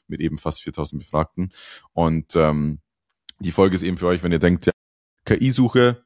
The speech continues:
betrifft mich nicht oder ha, jetzt hab ich's doch allen gesagt, äh, nur fünf Prozent für dieses relevant. Na ja, dann bitte bis zum Ende hören. Ähm, oder wenn ihr sagt, ja, ich werde jetzt von Chat G P T empfohlen zu einem Stichwort,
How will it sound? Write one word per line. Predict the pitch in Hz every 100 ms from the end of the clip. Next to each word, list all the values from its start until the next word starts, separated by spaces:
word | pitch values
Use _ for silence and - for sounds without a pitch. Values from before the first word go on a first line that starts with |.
| -
betrifft | 110 131 -
mich | 127 -
nicht | 123 120 -
oder | 110 104 107
ha, | 113 107
jetzt | 101 101 -
hab | 98
ich's | 98
doch | - -
allen | 95
gesagt, | 95 82 95 - -
äh, | 92 90 90
nur | 90
fünf | 95 95
Prozent | 95 90 95 92
für | 85
dieses | 87 82 82
relevant. | 87 110 131
Na | 139 160
ja, | 165 175 196 _
dann | 117 123
bitte | - 123
bis | 117 -
zum | 107
Ende | 113 131
hören. | 123 131 131 - - - - -
Ähm, | 104 101 104 107 -
oder | 110 120
wenn | 110 113
ihr | 107
sagt, | 107 -
ja, | 113 117 -
ich | 113
werde | 117 123
jetzt | 107 -
von | - - 98
Chat | 104 -
G |
P | 85
T | 80
empfohlen | 92 85 107 107
zu | 87
einem | 78 78
Stichwort, | - 80 90 98 104 -